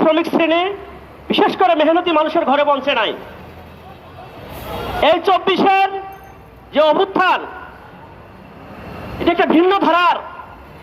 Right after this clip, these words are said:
এই যে বৈষম্য, বৈষম্য, বৈষম্য এমন একটা জায়গায় চলে গেছিল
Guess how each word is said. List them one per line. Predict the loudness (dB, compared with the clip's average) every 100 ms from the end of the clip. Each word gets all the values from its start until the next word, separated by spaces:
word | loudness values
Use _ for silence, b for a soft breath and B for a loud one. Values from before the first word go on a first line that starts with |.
| -20 -20 -20 -20 -18 -14 -12 -12 -12 -12 -6 0 2
এই | 2 0
যে | 0 2
বৈষম্য, | 0 2 0 2 2 2 2
বৈষম্য, | 0 0 0 0 0 0 2 0
বৈষম্য | 0 0 0 2 2 0 -2 -8 -16 -18 -10 -2 2
এমন | 2 2 0
একটা | 0 0 2
জায়গায় | 2 0 2 2
চলে | 2 0
গেছিল | 0